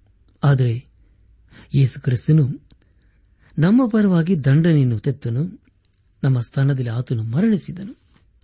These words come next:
ಆದುದರಿಂದ ನಾವು ಈಗ ಪಾಪದ ಬಿಡುಗಡೆಯನ್ನು ಹೊಂದಿಕೊಂಡಿದ್ದೇವೆ ಹಾಗೂ ಪಾಪದಿಂದ ವಿಮೋಚನೆಯನ್ನು ಹೊಂದಿಕೊಂಡಿದ್ದೇವೆ. ಆದುದರಿಂದ ಪ್ರಿಯರೇ, ಈಗ ನಾವು ಯೇಸು ಕ್ರಿಸ್ತನನ್ನು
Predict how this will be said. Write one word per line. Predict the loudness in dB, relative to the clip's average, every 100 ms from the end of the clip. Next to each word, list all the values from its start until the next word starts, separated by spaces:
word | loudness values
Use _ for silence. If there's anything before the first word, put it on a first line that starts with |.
| _ _ _ _ _ _ -2
ಆದುದರಿಂದ | 0 2 2 4 4
ನಾವು | 2 0 -2 -2 -2 -4 -2
ಈಗ | 0 0
ಪಾಪದ | -4 -4 -4 -2 -4 -6
ಬಿಡುಗಡೆಯನ್ನು | -4 -4 -2 -4 -6 -8 -12 _ _
ಹೊಂದಿಕೊಂಡಿದ್ದೇವೆ | -2 -2 -4 -8 -10 -16 -20 _ _ _ _ _ _ _ _ _ _ _ _
ಹಾಗೂ | 0 0
ಪಾಪದಿಂದ | 0 0 2 2 2
ವಿಮೋಚನೆಯನ್ನು | 2 0 0 0 0 -2 -2 -2 -6 -10 _ _ 0
ಹೊಂದಿಕೊಂಡಿದ್ದೇವೆ. | 2 2 -2 -4 -6 -14 -18 _ _ _ _ _ _ _ _ 0
ಆದುದರಿಂದ | 0 0 -2 -4 -4
ಪ್ರಿಯರೇ, | -4 -2 0 2 0 -4 _ -20 -20 _ _ _ _ -2
ಈಗ | 0 2
ನಾವು | 0 0 2 4 2
ಯೇಸು | 0 0 -2
ಕ್ರಿಸ್ತನನ್ನು | 0 -2 0 0 2 0